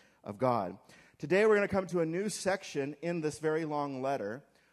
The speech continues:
Romans nine through eleven, uh, which I've struggled with in my preparation in sharing with you today,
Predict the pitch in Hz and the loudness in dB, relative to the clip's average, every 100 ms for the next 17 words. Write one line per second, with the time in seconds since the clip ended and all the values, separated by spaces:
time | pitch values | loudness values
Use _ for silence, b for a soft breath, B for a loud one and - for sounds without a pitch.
0 | b 143 156 156 147 - 139 156 165 170 | b 0 0 0 -4 -6 -4 -2 -2 -4
1 | - - 160 143 127 127 113 90 110 _ | -6 -6 -2 0 2 0 -2 -8 -14 _
2 | _ b b b 143 147 185 185 277 294 | _ b b b 0 0 0 0 0 -2
3 | - 226 240 147 123 110 - - 139 135 | -4 -2 -2 0 -2 -4 -14 -10 -4 -4
4 | - 156 156 131 131 147 - 101 110 120 | -4 -6 -6 -4 -4 -6 -8 -10 -8 -10
5 | 117 135 127 120 110 - 117 110 98 92 | -8 -8 -6 -6 -8 -8 -12 -10 -12 -10
6 | 92 | -10